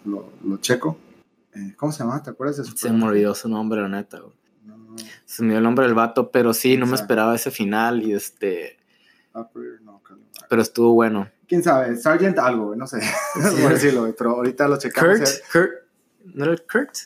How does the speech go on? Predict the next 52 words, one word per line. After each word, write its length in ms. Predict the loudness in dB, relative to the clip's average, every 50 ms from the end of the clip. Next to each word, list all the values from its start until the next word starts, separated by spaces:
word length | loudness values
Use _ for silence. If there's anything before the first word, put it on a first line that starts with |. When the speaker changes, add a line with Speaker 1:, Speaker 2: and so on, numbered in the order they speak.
| _ _ _
Speaker 1:
No 120 | -20 -20 -20
me 60 | -20
acuerdo. 100 | -20 _ _ -20 -20 _ _ _ _ _ _ _ _ _ _
Speaker 2:
Se 200 | -12 -8 -6 -4
me 80 | -4 -4
hace 160 | -4 -6 -4
que 80 | -4
Speaker 1:
Eh, 40 | -4
Speaker 2:
sí. 140 | -4 -4 -2
Speaker 1:
si 100 | -2 0
lo 140 | -2 -2 0
puedes 220 | 0 0 0 0
encontrar 400 | -2 -4 -4 -4 -4 -4 -6 -6
tú, 200 | -6 -6 -6 -6
güey, 300 | -6 -6 -6 -8 -10 -12 -12
te, 160 | _ -12 -12
te 240 | -12 -16 -14 -10 -10
lo 40 | -10
encargo 240 | -8 -6 -4 -2 0
en 80 | 2 2
I 120 | 2 2
M 120 | 2 2 2
D 100 | 4 4
B, 160 | 6 6 4
güey. 160 | 4 2 -2 -8 -18 -20
Speaker 2:
<laughs> 1120 | -12 -10 -8 -6 -6 -8 -4 0 0 0 2 4 4 4 4 4 0 0 0 -2 -4 -4 2
Speaker 1:
Pero 320 | 2 2 4 4 2 0 -2
era 380 | -2 0 2 2 2 2 0 -2
como 240 | -4 -4 -2 -2
esta 380 | -2 -4 -4 -2 -2 -2 -2 0
cura 260 | 2 2 4 4 4
de 200 | 4 2 0 0
que 380 | -2 -2 0 0 0 0 -2 -4
él 200 | -4 -6 -8 -4
siempre 280 | -4 -6 -4 -2 -4 -2
fue 160 | 0 -2 -2
como 160 | 0 0 2
el 80 | 2 2
intermediario, 720 | 0 -2 -2 -2 -2 0 0 2 2 2 2 2 0 -2
¿no? 180 | -2 -4 -6 -4
Que 140 | -4 -6 -6
en, 180 | -6 -6 -8 -10
en 140 | -14 -14
ciertos 300 | -14 -14 -14 -14 -14 -12
puntos 340 | -8 -10 -6 -4 -4 -4 -2
era 140 | -4 -6 -4
como 160 | -6 -10 -12
que, 120 | -12 -14 -12
"Hey, 160 | -10 -8 -6 -6
güey", 180 | -4 -6 -6
pero 260 | -6 -2 -2 -2 -2
con, 200 | -4 -8 -14 -16